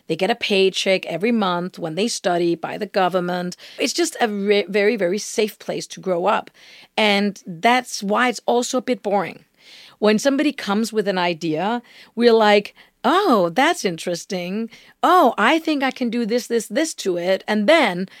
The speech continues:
I think it can get out of Denmark." Like, I think we have a lot of, I wouldn't call it power. It's more like we're very, uh, brave. A lot of us are really brave because we don't really think of the consequences in a way,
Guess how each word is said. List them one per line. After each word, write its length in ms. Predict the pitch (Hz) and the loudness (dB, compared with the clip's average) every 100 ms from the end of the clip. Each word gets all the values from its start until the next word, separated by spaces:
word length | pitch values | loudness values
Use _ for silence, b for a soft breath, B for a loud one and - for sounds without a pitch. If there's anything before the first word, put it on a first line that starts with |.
| B | B
I 120 | 220 220 | 0 2
think 260 | 226 208 | 2 0
it 100 | 214 | 0
can 180 | - 202 | -2 -2
get 220 | 185 170 _ _ _ - | 0 -2 _ _ _ 2
out 180 | 320 | 4
of 140 | 277 - | 4 0
Denmark." 440 | 170 156 - - - - | -6 -4 -8 -10 -10 0
Like, 260 | 202 202 - B B B | 2 2 -4 B B B
I 140 | 220 247 | 2 2
think 500 | - 285 269 247 _ _ - | 2 0 0 -4 _ _ -2
we 100 | 262 | 0
have 180 | 302 | 2
a 60 | 311 | 2
lot 260 | 247 233 226 | 2 4 4
of, 280 | 214 - _ b b b b | 2 -2 _ b b b b
I 100 | 226 | 0
wouldn't 220 | 285 277 | 2 0
call 200 | - 233 | -2 -2
it 160 | 175 - | -2 -4
power. 500 | - 202 196 170 170 | -8 -4 -2 -4 -6
It's 280 | - 190 220 | -6 -8 -4
more 320 | 233 240 247 | 2 2 2
like 340 | 220 196 190 | 2 0 0
we're 300 | 185 185 214 | -6 -2 0
very, 640 | 180 202 208 196 185 180 185 b b b b _ - | 0 2 4 4 4 4 0 b b b b _ -8
uh, 60 | |
brave. 680 | 170 202 226 320 156 139 - | -2 2 4 4 0 -4 -8
A 60 | - | -2
lot 240 | 190 285 | 0 0
of 100 | 254 | 0
us 120 | 196 208 | -4 -4
are 60 | |
really 260 | 185 254 208 | -2 -2 -2
brave 540 | 165 180 262 160 - | -2 0 2 0 -4
because 280 | 196 - 180 | -6 -4 -4
we 100 | 190 | -2
don't 340 | - 254 240 | 2 2 2
really 280 | 233 254 214 | 0 0 0
think 360 | - 233 233 - | 0 0 -2 0
of 200 | 190 185 | -2 -2
the 80 | 190 | -6
consequences 680 | 202 208 175 185 - 160 - | -4 -4 -6 -10 -10 -12 -8
in 140 | 190 | -6
a 40 | 170 | -2
way, 280 | 175 160 | -2 -4